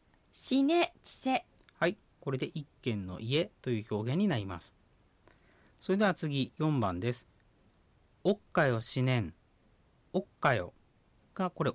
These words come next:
Speaker 2: 男っていう意味ですね。で、死ねんがこれ一人っ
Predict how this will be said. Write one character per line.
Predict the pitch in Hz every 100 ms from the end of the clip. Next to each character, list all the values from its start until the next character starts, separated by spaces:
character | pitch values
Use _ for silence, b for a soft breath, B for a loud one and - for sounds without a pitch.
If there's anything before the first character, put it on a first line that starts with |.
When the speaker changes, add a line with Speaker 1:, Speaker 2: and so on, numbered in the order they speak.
| -
Speaker 2:
男 | 113 135 135 -
っ | 156 - _ -
て |
い | 98
う |
意 |
味 | 85 76
で |
す | 78
ね。 | 180 180 _ b b b b -
で、 | 156 135
死 | - - 123
ね | 143 135
ん | 80 - _ _
が | - 185
こ | - 123
れ | 104 -
一 | - - 117
人 |
っ | 87